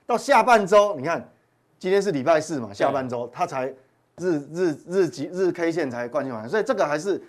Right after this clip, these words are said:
Speaker 1: 有差别。
Speaker 2: 哦。
Speaker 1: 那这是长荣。
Speaker 2: 嗯。
Speaker 1: 那当然每一只个股不一定会一样哦，
Speaker 2: 这个是万海，
Speaker 1: 像
Speaker 2: 这一波比较强的。
Speaker 1: 万海又更强。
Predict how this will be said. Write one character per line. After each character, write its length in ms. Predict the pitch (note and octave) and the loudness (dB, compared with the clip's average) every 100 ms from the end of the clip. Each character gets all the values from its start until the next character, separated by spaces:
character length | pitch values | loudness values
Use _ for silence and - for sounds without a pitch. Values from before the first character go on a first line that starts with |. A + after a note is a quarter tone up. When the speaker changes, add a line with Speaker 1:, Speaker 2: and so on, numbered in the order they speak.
| _ _ - | _ _ -6
Speaker 1:
有 160 | B2 | -6
差 260 | B2 D#3+ E3+ | 0 2 2
别。 180 | B2+ G#2 | 0 -8
Speaker 2:
哦。 40 | A2+ A#2+ B2 | -12 -18 -4
Speaker 1:
那 100 | G#3+ | 0
这 140 | A3 A#3 | 2 2
是 140 | A#3 | 2
长 280 | - D3+ D3+ | -2 -4 -2
荣。 260 | B2+ G#2 G#2+ | -2 -4 -8
Speaker 2:
嗯。 240 | D3 D#3+ | -12 -4
Speaker 1:
那 80 | D#3+ | 2
当 180 | A#3 B3+ | 4 4
然 100 | - - _ _ | 2 -14 _ _
每 220 | - D#3+ | -4 2
一 40 | A#3 | 2
只 180 | A#3 B3+ | 0 2
个 180 | C#4 | 4
股 220 | G3+ D3 C#3 | 4 0 -4
不 180 | G3+ | -2
一 80 | A3+ | -2
定 240 | G#3 A3 G3 | 0 -4 -2
会 460 | G#3+ G3 F3 D#3+ | 2 2 2 0
一 180 | D#3 D#3 | -2 0
样 200 | G3+ F3 | 2 2
哦， 120 | C3+ | 0
Speaker 2:
这 140 | C3 G3 | 0 2
个 60 | |
是 200 | G3 E3+ F3 | 2 -2 2
万 180 | G#3 E3 | 2 2
海， 120 | B2+ | -2
Speaker 1:
像 120 | - _ | -4 _
Speaker 2:
这 100 | F#3 | -4
一 40 | |
波 240 | F#3+ G3 F#3 | 2 2 2
比 120 | - | 6
较 120 | C#4 | 6
强 20 | |
的。 60 | G3+ | 6
Speaker 1:
万 120 | F3 | 6
海 20 | |
又 180 | G3+ A#3+ | 6 6
更 200 | C4+ G3+ | 6 4
强。 360 | D3 - A2 | 2 -6 -10